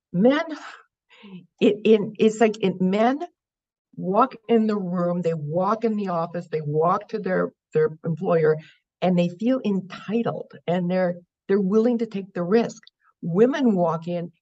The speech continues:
and they feel flawed, or they feel insecure, and they tend to hold back. So ask for more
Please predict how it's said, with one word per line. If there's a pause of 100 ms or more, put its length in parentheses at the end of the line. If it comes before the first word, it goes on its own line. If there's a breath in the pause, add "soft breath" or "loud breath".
(160)
and
they
feel
flawed,
or (180)
they
feel
insecure, (320 soft breath)
and
they
tend
to
hold
back. (720)
So (340)
ask (640)
for
more